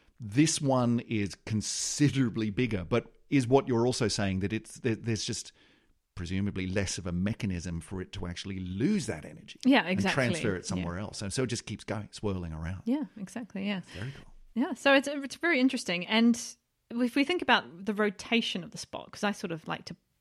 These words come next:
Speaker 2: sort of figure out, like, well, what does that mean, the spot's rotating? Um, it's actually, again, it's not rotating like a solid body. So what's really, um, cool is that the ring, that's the outer sort of boundary edge of the spot, as you would draw it,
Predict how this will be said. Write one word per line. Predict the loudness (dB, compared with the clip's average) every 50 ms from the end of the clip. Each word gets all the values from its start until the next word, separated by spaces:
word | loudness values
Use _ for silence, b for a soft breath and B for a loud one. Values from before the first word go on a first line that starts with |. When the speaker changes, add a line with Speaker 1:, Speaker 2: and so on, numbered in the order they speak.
| _ -16 -12
Speaker 2:
sort | -10 -10
of | -10 -10
figure | _ -6 -4 -2 0 2
out, | 2 2 0 0 -4 -12
like, | -12 -10 -10
well, | -8 -8 -6
what | -6 -6 -6 -6
does | -8 -8
that | -6 -6 -6 -6
mean, | -8 -8 -6 -8
the | -8 -8
spot's | -8 -8 -8 -8 -8 -10
rotating? | -10 -10 -10 -12 -12 -12 -12 B B B B B B B B B B 2
Um, | 4 6 6 6 4 2 0 0
it's | 2 4
actually, | 4 2 2 0 0 2 2 2
again, | 2 2 2 2 2 2 2
it's | 0 -2 -2
not | -2 0 2
rotating | 0 0 2 0 -2 -2 -2 -4 -4
like | -4 -6 -6 -8
a |
solid | -10 -10 -4 0 2 2 2 2 0 -2 -4 -8 -12 _ _ 0
body. | 0 0 0 0 -4 -8 -8 -10 -10 -12 _ _ _ _ _ _ _ _ _ _ _ -20 -8 -2
So | 0 2
what's | 2 2 2 0
really, | 2 2 2 2 0 -2 -6 -8
um, | -6 -4 -4 -4 -4 -6 -8 -10 -12
cool | -2 2 2 4 4 4
is | 2 0 0
that | -2 -4 -2 -2
the | -2 0
ring, | 0 2 4 4 4 4 2 -2 -4 -4
that's | -4 -6 -8 -8
the | -10 -8 -4
outer | -2 -2 -2 -2 -2 -4 -6 -6 -6
sort | -6 -6 -6
of | -8 -10 _ -4 0
boundary | 2 2 2 2 0 -2 -2 -4 -4 -4 -4 -2
edge | -2 -2 -2 -4 -8
of | -12 _
the | -10
spot, | -10 -10 -10 -8 -6 -6 -6 -8 B B B B B -8
as | -8 -8 -6 -6
you | -8 -8
would | -8 -8
draw | -4 -2 0 0 0 -2
it, | -4 -4